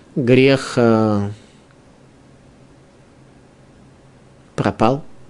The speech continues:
тот грех, который был во времена первого храма. Ибо сказали Хазаль, что первый храм был разрушен за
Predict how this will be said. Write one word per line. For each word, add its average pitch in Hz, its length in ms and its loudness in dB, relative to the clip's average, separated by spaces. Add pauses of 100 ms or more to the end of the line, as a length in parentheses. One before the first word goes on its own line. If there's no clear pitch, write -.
(720)
тот 139 200 4
грех, 127 260 2
который 113 380 0
был 110 120 2
во 107 60 4
времена 104 320 0
первого 117 360 -2
храма. 92 380 -8 (800)
Ибо 143 140 2
сказали 151 420 2
Хазаль, 156 400 0
что 135 300 0
первый 139 320 -2
храм 135 240 -2
был 127 140 0
разрушен 120 540 -2
за 110 440 0